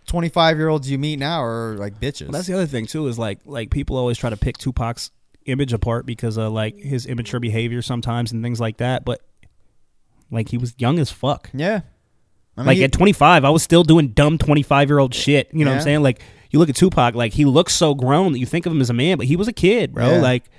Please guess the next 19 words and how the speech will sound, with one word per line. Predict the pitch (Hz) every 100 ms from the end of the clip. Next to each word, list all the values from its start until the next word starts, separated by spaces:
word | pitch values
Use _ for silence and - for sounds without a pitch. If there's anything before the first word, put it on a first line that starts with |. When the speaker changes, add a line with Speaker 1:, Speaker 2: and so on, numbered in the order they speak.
| - _ -
Speaker 2:
he | 135
did | 139 175
dumb | 156 180
shit | - 196 -
because | 127 139
he | 147
was | 156
a |
kid, | 135 - 151 185 113 104
and | 113
it's | -
hard | 156
to | 143
hold | 117 170
that | 147
against | 120 135 -
him | 131 147
because | 127 135 127 - _ - _ _ _ _ _ _ _ _ _ _ _ _ _ _ _ _ _ _ _ _ _ _ _
we, | 127 135 131